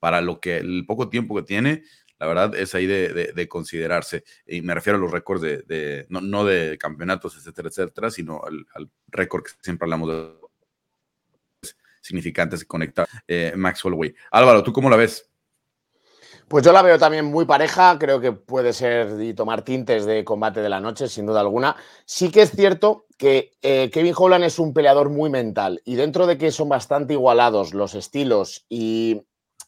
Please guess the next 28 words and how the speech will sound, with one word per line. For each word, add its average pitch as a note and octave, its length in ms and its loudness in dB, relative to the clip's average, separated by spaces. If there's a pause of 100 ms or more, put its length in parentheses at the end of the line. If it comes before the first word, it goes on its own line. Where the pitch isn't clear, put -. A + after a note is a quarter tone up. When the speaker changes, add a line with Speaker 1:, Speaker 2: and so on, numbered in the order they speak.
(160)
Speaker 2:
eh, A#2 680 6
tienen D3+ 200 -2
buena C#3 200 2
lucha, D3+ 320 2
tienen C#3 180 -2
buen C#3 180 -2
striking, D3 460 -2 (240)
creo D#3 180 0
que E3 120 2
Kevin F#3 240 4
Holland F3 340 4
tuvo, D3+ 380 2
pues F2 180 -8
ya A#2+ 160 0
lo B2 140 0
recordaremos, A#2+ 480 -2
cinco C3 220 -4
victorias C3 400 -2
en C3+ 60 -8
dos B2+ 140 -2
mil C3+ 140 -4
veinte, D#3+ 340 2
luego C#3 300 2
tuvo D3 120 -2
una D3 140 0
racha C3+ 320 -2
mental C3+ 360 -4
mala D#3+ 260 2